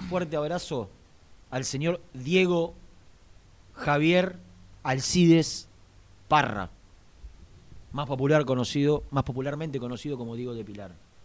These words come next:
¿Eh? Un, un muy hincha de Independiente que está convaleciente, recuperándose, una operación menor. ¿Eh? El creador de esos buzos extraordinarios que están saliendo mañana a la venta nuevamente.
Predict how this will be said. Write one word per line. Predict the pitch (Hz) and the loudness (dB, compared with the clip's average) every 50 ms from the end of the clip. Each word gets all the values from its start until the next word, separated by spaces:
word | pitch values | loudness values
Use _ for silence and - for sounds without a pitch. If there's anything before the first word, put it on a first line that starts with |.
| - _ _ - - - - - - - - - | -20 _ _ -20 -20 -20 -20 -20 -20 -20 -20 -14
¿Eh? | - 110 127 143 151 147 - - _ _ _ - - - _ _ _ _ _ _ - _ - 127 | -10 -10 -10 -10 -10 -14 -20 -20 _ _ _ -20 -20 -20 _ _ _ _ _ _ -20 _ -16 -12
Un, | 113 131 143 151 - | -10 -10 -10 -8 -8
un | 143 139 135 127 | -8 -8 -6 -6
muy | 131 139 151 151 147 143 - | -6 -6 -8 -8 -8 -10 -12
hincha | 127 135 139 - - 127 | -12 -10 -10 -10 -8 -8
de | 127 | -8
Independiente | 127 135 139 170 185 202 214 190 147 | -8 -8 -8 -8 -8 -8 -8 -8 -10
que | 110 | -10
está | - - 120 | -10 -10 -10
convaleciente, | - - 117 117 117 113 117 120 120 117 - 165 170 160 131 131 | -8 -8 -8 -6 -6 -6 -6 -6 -6 -6 -6 -6 -6 -6 -6 -6
recuperándose, | 107 107 107 95 101 95 104 110 117 113 110 104 - 123 120 - - - - - | -6 -8 -8 -8 -8 -8 -6 -6 -4 -4 -4 -4 -4 -6 -6 -8 -10 -14 -18 -16
una | 117 98 | -18 -18
operación | - 101 104 104 - - 113 113 113 104 - - - - - - - - - | -16 -14 -14 -14 -12 -10 -10 -10 -10 -12 -14 -18 -20 -20 -20 -20 -20 -18 -12
menor. | 123 120 131 147 170 185 185 180 196 214 220 - - - - _ - - - - _ - - - - - - - - | -8 -6 -4 -2 0 0 -2 -2 -4 -8 -12 -16 -20 -20 -20 _ -20 -20 -20 -20 _ -20 -20 -20 -20 -20 -20 -12 -10
¿Eh? | 117 135 160 165 - 143 | -8 -8 -8 -8 -10 -12
El | 117 110 101 | -12 -12 -10
creador | - 127 131 131 135 151 175 170 | -8 -6 -4 -2 0 0 0 0
de | 151 147 | -2 -4
esos | - - 135 117 | -4 -4 -4 -4
buzos | 131 165 160 - 135 - | -4 -4 -6 -6 -8 -8
extraordinarios | 135 - - - - 131 131 131 131 135 131 135 151 170 175 175 151 - | -10 -10 -10 -8 -6 -4 -2 -2 -2 -2 -4 -2 0 0 0 0 0 -2
que | - 123 - - - - - - - | -4 -6 -10 -10 -14 -20 -20 -10 -8
están | - - - - 160 160 165 165 156 - - - - - - - - | -6 -6 -6 -6 -6 -6 -6 -8 -12 -16 -18 -20 -20 -20 -20 -20 -14
saliendo | - - - 165 156 160 170 196 226 240 226 208 202 196 - | -8 -4 0 0 2 2 2 0 0 0 -2 -4 -6 -6 -6
mañana | - 160 156 160 180 202 226 226 214 185 170 | -4 -4 -2 -2 -2 -2 -2 0 0 0 0
a | |
la | 160 160 160 | 0 0 0
venta | 185 208 220 214 175 175 147 | 0 -2 -2 -4 -4 -6 -6
nuevamente. | 143 151 175 202 190 170 165 196 208 185 160 131 135 120 110 | -6 -6 -6 -6 -6 -6 -4 -6 -6 -6 -6 -6 -6 -6 -6